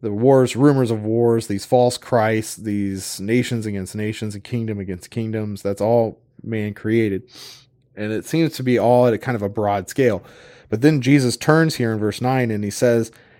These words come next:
"And then they will deliver you up." And really, if we look at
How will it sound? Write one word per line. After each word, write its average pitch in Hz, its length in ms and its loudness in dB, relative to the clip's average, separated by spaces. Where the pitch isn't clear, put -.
"And 104 440 -2
then 113 340 0
they 104 920 4
will 113 220 0
deliver 117 520 0
you 110 380 0
up." 90 340 -2
And 107 680 -4
really, 131 500 6
if - 220 -10
we 127 160 4
look 135 440 4
at 107 460 -4